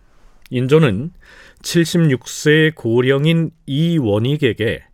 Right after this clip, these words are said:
인조 정권의 초대 의정부 수장인 영의정을 맡깁니다. 이원익은 붕당 계파로 따져볼 때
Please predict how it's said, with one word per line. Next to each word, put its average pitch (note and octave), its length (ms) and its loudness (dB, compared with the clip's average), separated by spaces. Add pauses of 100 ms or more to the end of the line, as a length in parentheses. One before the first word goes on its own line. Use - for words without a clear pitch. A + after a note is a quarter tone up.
(280)
인조 C3 340 0
정권의 A#2+ 420 -4
초대 D#3 400 -2
의정부 C#3 500 0
수장인 A2+ 520 -4 (360)
영의정을 F2+ 540 -2
맡깁니다. D2+ 600 -8 (1200)
이원익은 D3+ 840 2
붕당 F#3+ 640 0
계파로 C3 560 -2
따져볼 A#2 540 -4
때 - 320 -4